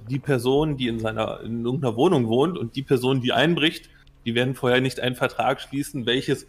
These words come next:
Gericht sie im Konfliktfall jetzt anrufen. Oder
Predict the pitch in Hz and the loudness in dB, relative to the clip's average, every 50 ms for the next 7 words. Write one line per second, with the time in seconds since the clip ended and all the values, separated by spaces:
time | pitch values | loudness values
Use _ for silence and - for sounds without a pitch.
0 | - - - 135 143 131 156 170 170 - - 175 127 147 151 143 135 151 143 135 | -20 -10 -2 2 4 6 6 6 4 2 -6 -4 -2 0 0 0 0 0 -2 -2
1 | - 151 156 151 - - - 127 131 135 127 127 - - - - 113 170 147 135 | 0 0 -2 -2 -2 -4 -2 0 2 2 0 -2 -4 -2 -2 0 2 2 2 2
2 | 139 156 175 175 - 175 180 180 - - - - - - 143 151 147 147 | 2 0 0 0 -2 -4 -4 -4 -6 -16 -20 -20 -6 0 0 2 2 2